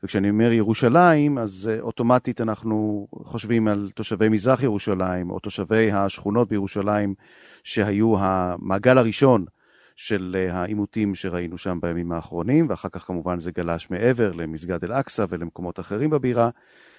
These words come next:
אבל מה שפחות ראינו בזמן אמת, ועכשיו ככל שהזמן חולף אנחנו מבינים שהוא מאוד מהותי, והוא מאוד, אה, ניכר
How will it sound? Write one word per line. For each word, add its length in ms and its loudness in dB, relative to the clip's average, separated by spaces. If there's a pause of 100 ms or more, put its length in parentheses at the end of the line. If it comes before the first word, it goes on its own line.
(200)
אבל 160 0
מה 120 8
שפחות 1000 2
ראינו 340 2
בזמן 360 -2
אמת, 400 -4 (380)
ועכשיו 460 0
ככל 260 -2
שהזמן 260 -2
חולף 360 -2
אנחנו 220 -6
מבינים 360 -4
שהוא 500 -8 (520)
מאוד 400 -2
מהותי, 540 0 (520)
והוא 180 -2
מאוד, 520 0
אה, 560 -2
ניכר 640 0